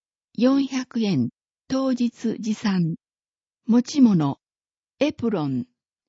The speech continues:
三角巾、マスク、米二分の一カップ。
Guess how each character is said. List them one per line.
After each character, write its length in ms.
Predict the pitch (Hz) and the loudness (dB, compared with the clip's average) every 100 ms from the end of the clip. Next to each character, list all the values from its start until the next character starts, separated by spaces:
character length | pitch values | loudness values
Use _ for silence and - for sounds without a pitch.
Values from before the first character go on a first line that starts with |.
| _ | _
三 340 | _ - 262 262 | _ -4 0 0
角 320 | 254 247 240 | -2 -6 -6
巾、 460 | - 185 143 120 127 _ _ _ _ _ | -6 -6 -6 -6 -10 _ _ _ _ _
マ 200 | 214 247 | -4 -4
ス 200 | - - | -4 -20
ク、 280 | _ 156 - _ _ _ _ _ _ | _ -10 -10 _ _ _ _ _ _
米 380 | - 269 165 - | -2 0 0 0
二 160 | 214 233 | 0 2
分 300 | 262 262 247 | 2 0 0
の 100 | 233 | 0
一 200 | 220 - | -4 -10
カ 180 | - | -12
ッ 60 | 202 _ | -12 _
プ。 120 | _ | _